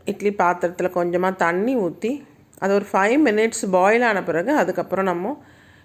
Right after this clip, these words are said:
இந்த ஊத்தி வச்ச இட்லி தட்டை எடுத்து வச்சுக்கலாம். So இந்த மாதிரி வைக்கும்போது within ஒரு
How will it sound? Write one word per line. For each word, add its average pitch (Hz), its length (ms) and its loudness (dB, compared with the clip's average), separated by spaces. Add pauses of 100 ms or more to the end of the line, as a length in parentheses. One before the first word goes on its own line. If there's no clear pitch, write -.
(120)
இந்த 170 160 -2
ஊத்தி 190 300 0
வச்ச 175 240 2
இட்லி 170 300 -2
தட்டை 180 260 2
எடுத்து 170 280 0
வச்சுக்கலாம். 180 460 -2 (460)
So 294 160 0
இந்த 294 200 4
மாதிரி 311 220 4
வைக்கும்போது 233 480 4
within 254 280 0
ஒரு 214 260 2